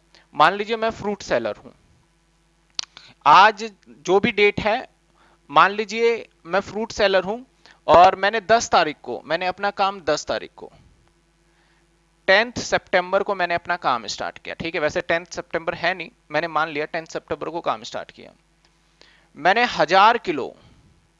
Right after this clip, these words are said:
apple खरीदे, हजार केजी मैंने क्या खरीदे? एप्पल खरीदे। आप मुझे बताइएगा, ठीक है। और दस तारीख को हजार किलो जब मैंने एप्पल खरीदे तो मैं इस एप्पल को बेच नहीं पाया।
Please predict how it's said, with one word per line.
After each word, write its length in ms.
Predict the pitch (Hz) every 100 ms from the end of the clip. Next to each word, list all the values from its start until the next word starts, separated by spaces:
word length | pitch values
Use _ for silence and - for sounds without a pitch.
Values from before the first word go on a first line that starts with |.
| _ _ _ _ _ _ _ _
apple 320 | 147 - 208
खरीदे, 400 | 185 160 120 123 131 _ _ _ _ _ _ _ _
हजार 460 | - 147 165 180 -
केजी 360 | - 160 135 147
मैंने 240 | 139 127
क्या 160 | 131 120
खरीदे? 320 | 135 113 135 330 - _ _ _ _ _
एप्पल 280 | - 165 147
खरीदे। 400 | - 139 - - - -
आप 160 | 151
मुझे 180 | 156 147
बताइएगा, 500 | 123 120 113 85 64 -
ठीक 200 | 165 165
है। 100 | 208 208 _ _ _ _ _ _ _
और 240 | 143 180 196 - -
दस 240 | 220 240
तारीख 280 | - 196 190 -
को 100 | 233
हजार 360 | 202 147 160 185
किलो 180 | 214 208
जब 160 | 202
मैंने 240 | 202 202 185
एप्पल 240 | 170 220
खरीदे 360 | 208 190 160 220
तो 120 | 220
मैं 160 | 208 208
इस 140 | 208 208
एप्पल 240 | 175 190
को 140 | 190
बेच 280 | 196 156 -
नहीं 140 | 113 101
पाया। 320 | 80 78 -